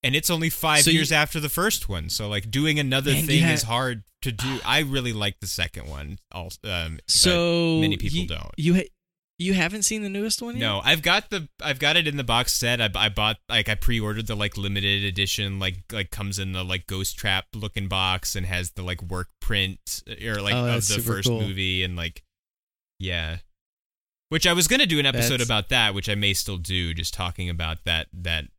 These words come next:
Speaker 1: what's called the, uh, the early preview cut, 'cause it's one of these things that has been just mythical for, you know, like,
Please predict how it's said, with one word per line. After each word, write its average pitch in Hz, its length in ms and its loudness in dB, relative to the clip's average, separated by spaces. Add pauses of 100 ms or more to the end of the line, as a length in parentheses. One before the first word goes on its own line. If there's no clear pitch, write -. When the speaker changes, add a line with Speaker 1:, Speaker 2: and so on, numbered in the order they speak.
(120)
Speaker 1:
what's 110 220 -6
called 101 240 -4
the, 87 220 2
uh, 80 160 -2
the 92 200 -4
early 95 380 -2
preview 85 520 0
cut, - 340 -8
'cause 101 160 -6
it's - 180 -2
one 143 140 2
of 151 60 2
these 135 180 2
things 131 320 2
that 113 100 0
has 110 180 -2
been 110 200 -2
just 104 180 -2
mythical 101 800 -4 (420)
for, 95 420 -6 (120)
you 117 100 -4
know, 87 200 -4
like, 87 240 -2